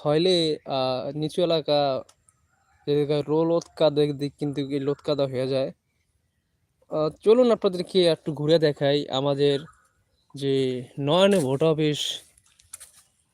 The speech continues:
আহ, হামিচরের দিকে যারা থাকে। তো শু-, আজকে সকালটা আমি হে-, হাঁটতে বেরোলাম। বললাম না যে সকালে হাঁটলে সবার উপকার।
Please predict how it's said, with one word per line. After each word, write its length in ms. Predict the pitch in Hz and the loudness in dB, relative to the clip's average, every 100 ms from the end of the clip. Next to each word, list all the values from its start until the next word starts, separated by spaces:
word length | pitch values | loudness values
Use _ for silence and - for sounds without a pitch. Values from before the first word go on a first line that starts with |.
| _ - - | _ -20 -10
আহ, 160 | 123 | -8
হামিচরের 480 | 117 135 139 160 160 | -6 -4 -2 0 2
দিকে 340 | 147 139 143 | 0 0 0
যারা 400 | 131 139 135 135 127 | 2 2 2 0 -2
থাকে। 360 | 139 131 147 156 - _ _ _ - - _ _ _ _ _ | -6 0 -2 -2 -8 _ _ _ -20 -20 _ _ _ _ _
তো 100 | 180 | 0
শু-, 340 | - 226 247 | 2 4 6
আজকে 200 | 226 - | 4 2
সকালটা 640 | 220 170 165 214 226 196 185 | 0 2 2 2 6 6 6
আমি 680 | 101 147 156 170 165 165 147 | 4 2 4 2 2 0 -2
হে-, 200 | 156 151 - | -4 -4 -4
হাঁটতে 300 | 151 - - | -4 -2 -2
বেরোলাম। 540 | 180 170 165 147 147 165 _ _ - - - _ _ | 2 6 6 4 0 -4 _ _ -20 -20 -20 _ _
বললাম 320 | 143 156 170 170 | 0 4 6 6
না 140 | 165 | 4
যে 200 | 143 151 | 4 2
সকালে 360 | 147 135 147 147 | 0 0 0 0
হাঁটলে 680 | - 135 - 160 156 143 156 - _ - _ _ _ - | -2 -6 -4 2 2 2 -4 -16 _ -20 _ _ _ -12
সবার 380 | - 185 208 202 | 2 4 4 2
উপকার। 440 | - 170 - 110 | 0 -6 -4 -8